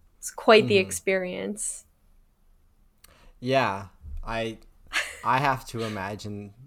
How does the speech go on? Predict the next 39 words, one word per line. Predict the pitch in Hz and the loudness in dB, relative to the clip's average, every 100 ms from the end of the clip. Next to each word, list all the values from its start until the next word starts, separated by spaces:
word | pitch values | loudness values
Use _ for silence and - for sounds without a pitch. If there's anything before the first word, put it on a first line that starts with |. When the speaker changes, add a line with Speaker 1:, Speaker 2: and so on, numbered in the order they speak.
| - | -20
Speaker 2:
yes, | 120 123 123 - | -10 -6 -6 -6
that | 101 | -10
is | 101 95 | -10 -12
probably | - 98 98 104 | -8 -8 -8 -12
the | 95 | -14
case. | - 101 95 95 392 | -12 -12 -12 0 4
Speaker 1:
<laughs> | 370 - - - - | 4 2 -12 -12 -4
Speaker 2:
Uh, | 175 127 - - - - - - - - - - - - _ - - - _ _ _ _ _ | 2 4 2 -2 -6 -12 -16 -16 -16 -18 -18 -18 -18 -20 _ -20 -20 -20 _ _ _ _ _
I | - 175 | 0 2
feel | 240 294 | 2 6
like | 285 247 - - - - - - _ _ _ _ - | 6 6 2 -14 -18 -20 -20 -20 _ _ _ _ -4
I | 165 | 0
have, | 220 247 175 | 0 -2 -4
I | 151 185 | -2 -2
am | |
having | 185 220 254 233 | 0 2 4 4
a | 131 | 4
very | 104 120 117 | 4 2 2
hard | 113 107 104 101 | 2 2 2 0
time | - 104 107 101 98 - | -4 -4 -4 -6 -10 -8
pinpointing | 104 104 104 104 104 | -8 -8 -8 -8 -8
my | 101 98 | -8 -8
own | 104 104 98 | -8 -8 -8
state | - - 101 | -8 -8 -8
of | 101 | -8
mental | 98 98 95 92 | -10 -10 -10 -8
health | 92 95 | -10 -10
currently. | - 95 95 98 92 95 _ _ _ - - _ | -10 -10 -10 -14 -14 -16 _ _ _ -20 -20 _
Um, | 127 120 117 110 98 90 - _ - | 0 4 2 0 -4 -10 -18 _ -2
I, | 135 | -2
'cause | 135 - | -2 -2
I | 170 156 | 0 2
feel | 240 | 4
like | 285 240 | 4 4
I'm | 175 123 | 0 -4
probably | - - 120 143 139 127 | -12 -4 -2 -2 -4 -6
doing | 98 113 110 107 | -6 -4 -4 -6
pretty | 101 110 107 104 | -8 -10 -8 -8
okay, | 98 98 107 143 | -10 -8 -6 -6